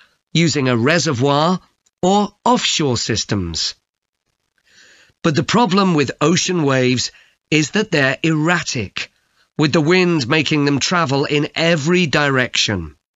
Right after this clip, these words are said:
This adds to the difficulty of creating efficient technology. Ideally,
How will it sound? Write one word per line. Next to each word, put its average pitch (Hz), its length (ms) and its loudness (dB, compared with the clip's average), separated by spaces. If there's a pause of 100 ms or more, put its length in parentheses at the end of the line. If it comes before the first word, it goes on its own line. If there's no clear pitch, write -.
(1160)
This 190 640 0
adds 156 440 0
to 156 120 -4
the 147 100 0
difficulty 147 800 0
of 143 160 -4
creating 160 800 0
efficient 143 600 -2
technology. 143 840 -2 (760)
Ideally, 147 800 2